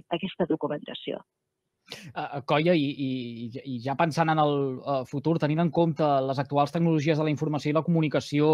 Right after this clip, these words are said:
Speaker 2: eh, eh, les, eh, eines i tecnologies que tothom ara té a l'abast,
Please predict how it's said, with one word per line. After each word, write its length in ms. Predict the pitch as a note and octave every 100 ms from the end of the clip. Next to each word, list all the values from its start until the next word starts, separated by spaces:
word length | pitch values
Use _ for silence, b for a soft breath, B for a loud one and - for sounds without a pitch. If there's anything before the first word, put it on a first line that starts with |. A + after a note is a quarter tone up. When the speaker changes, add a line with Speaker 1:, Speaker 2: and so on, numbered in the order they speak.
| D3 C3
Speaker 2:
eh, 640 | G#2+ C3 B2+ B2+ B2 F#2+ C3+
eh, 340 | B2+ - C#3+ B2+ C#3
les, 380 | C#3 C3 C3 - D#3
eh, 240 | - C#3 C#3 - D#3
eines 440 | F3 F3 E3+ D3+
i 80 | E3
tecnologies 680 | D3+ D3 D#3 C3+ D#3+ D#3+ D3+
que 140 | - D3+
tothom 560 | - D#3 E3 D#3+ E3 D#3
ara 260 | D#3+ D#3+ D3+
té 200 | D#3 D3+ D3+
a 160 | D3+ D#3
l'abast, 540 | D3 D3 D#3 D3 -